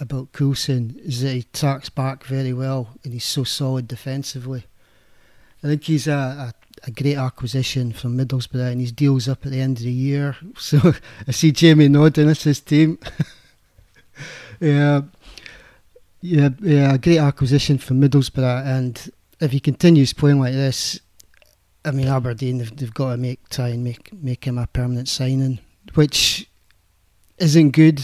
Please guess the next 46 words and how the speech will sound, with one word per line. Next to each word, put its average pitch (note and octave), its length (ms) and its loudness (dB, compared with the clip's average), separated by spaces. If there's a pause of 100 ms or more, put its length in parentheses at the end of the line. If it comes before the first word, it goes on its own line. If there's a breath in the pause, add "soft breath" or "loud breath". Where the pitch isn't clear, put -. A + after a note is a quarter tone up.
(120)
really, D3 260 -2
for C3+ 200 -10
Jack C#3+ 280 -6
McKenzie, C#3 720 -4 (800 soft breath)
who's C3+ 160 -6
sort D3+ 160 -8
of C3 80 -8
got C#3 180 -8
back D3 280 -4
to C#3+ 60 -10
fitness, C#3 540 -6
but C3+ 160 -6
now C3+ 320 0 (340)
he's A#2+ 120 -8
gotta C3 180 -10
fight C#3+ 260 -6
his B2 180 -8
way B2+ 140 -6
back C3 380 -10
into B2+ 360 -8
the, A#2+ 220 -8
the A#2 160 -12
first - 340 -10
team A#2+ 200 -6
setup, C#3 380 -8
the - 80 -12
f-, - 200 -16
starting C#3+ 400 -6
eleven. C3+ 460 -2
It's A#2 100 -6
gonna D#3+ 220 4
be B2+ 100 0
difficult C3+ 640 -6
if, A#2+ 240 -12
uh, A#2 240 -8
Coulson C3+ 460 -6 (220)
continues B2+ 420 -8
to - 80 -20
perform C3 440 -8
like A#2 160 -8
that. C3 320 -8 (920 soft breath)
And D3 440 4 (380)
like D#3 220 2
you C3+ 40 -4
said, C#3 260 2
with, - 380 0